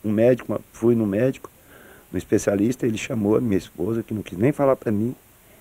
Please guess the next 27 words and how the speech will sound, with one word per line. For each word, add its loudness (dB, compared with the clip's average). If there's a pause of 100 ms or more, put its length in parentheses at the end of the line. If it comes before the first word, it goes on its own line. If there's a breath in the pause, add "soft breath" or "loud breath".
(160 soft breath)
que -12
disse -8
que -2
eu -2
não 2
tinha -4
condições, -4
o 0
meu -2
problema -2
era -6 (140)
irreversível, 2 (1120 soft breath)
que -2
ele 2
ia 2
me 2
dar 4
o 2
laudo, 0
me 0
deu 6
o 6
laudo 2
pra -4
mim -2
me 0
aposentar, -2